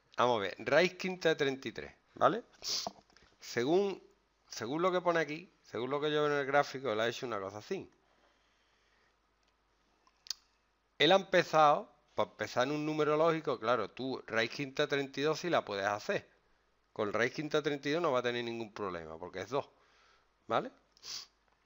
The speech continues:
Entonces, eh, la función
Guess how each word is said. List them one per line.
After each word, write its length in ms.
Entonces, 500
eh, 600
la 140
función 720